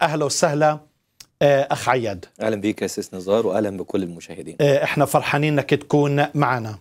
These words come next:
Speaker 2: وأنا كمان.
Speaker 1: آه، طبعا إحنا بنسمع هذه العبارات في الكتاب المقدس، ويمكن مرات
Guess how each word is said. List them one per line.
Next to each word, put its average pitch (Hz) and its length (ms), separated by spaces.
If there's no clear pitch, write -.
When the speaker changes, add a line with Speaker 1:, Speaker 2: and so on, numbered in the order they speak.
Speaker 2:
وأنا 95 260
كمان. 82 300
Speaker 1:
آه، 147 240
طبعا 151 460
إحنا 160 220
بنسمع 151 360
هذه 139 480
العبارات 139 640
في - 80
الكتاب 139 600
المقدس، 165 920
ويمكن 165 480
مرات 165 480